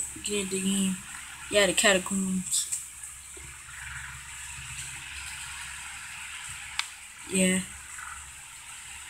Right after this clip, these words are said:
But you guys, you need to search out Fable three on YouTube. Watch, uh, someone's playthrough of it,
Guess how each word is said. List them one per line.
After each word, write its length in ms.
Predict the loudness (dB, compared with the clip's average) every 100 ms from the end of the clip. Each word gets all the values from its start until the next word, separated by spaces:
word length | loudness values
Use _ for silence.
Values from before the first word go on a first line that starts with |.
| -10 -10 -10 -10 -10 -8 -8 -8 0
But 120 | 6
you 100 | 10
guys, 420 | 12 12 12 12 8
you 80 | 12
need 140 | 12
to 60 | 12
search 200 | 12 10
out 160 | 10
Fable 340 | 8 8 8 6
three 300 | 2 4 4
on 60 |
YouTube. 600 | 2 0 4 4 4 2 0 -6 -14 -14 -12 -4
Watch, 540 | 6 8 10 12 10 10
uh, 200 | 8 10
someone's 440 | 8 6 2 2
playthrough 500 | 6 6 6 6 8
of 120 | 10
it, 160 | 10